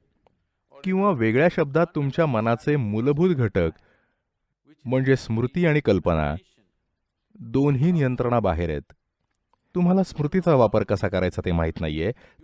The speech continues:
तुम्हाला कल्पनेचा वापर कसा करायचा ते माहित नाहीये. तुम्ही काल आणि उद्यानेच त्रासला आहात, हे फक्त यामुळेच तुम्ही स्मृती आणि कल्पनेवरचं नियंत्रण गमावलंय.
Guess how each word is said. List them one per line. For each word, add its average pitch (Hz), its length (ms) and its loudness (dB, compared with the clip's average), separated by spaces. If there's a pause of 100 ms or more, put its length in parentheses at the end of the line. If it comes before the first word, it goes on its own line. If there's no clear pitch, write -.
(160)
तुम्हाला 180 220 4 (100)
कल्पनेचा 190 500 2
वापर 185 240 2
कसा 147 240 -2
करायचा 117 500 0 (1160)
ते 202 60 8
माहित 208 300 4
नाहीये. 220 380 2 (1700)
तुम्ही 180 260 4
काल 156 220 8
आणि 185 180 6
उद्यानेच 156 440 2
त्रासला 131 420 0
आहात, 101 300 0 (260)
हे 185 140 4
फक्त - 220 -2
यामुळेच 175 760 4
तुम्ही 185 200 8
स्मृती 156 380 0
आणि 202 160 4
कल्पनेवरचं 117 680 2
नियंत्रण 92 380 2
गमावलंय. 110 580 0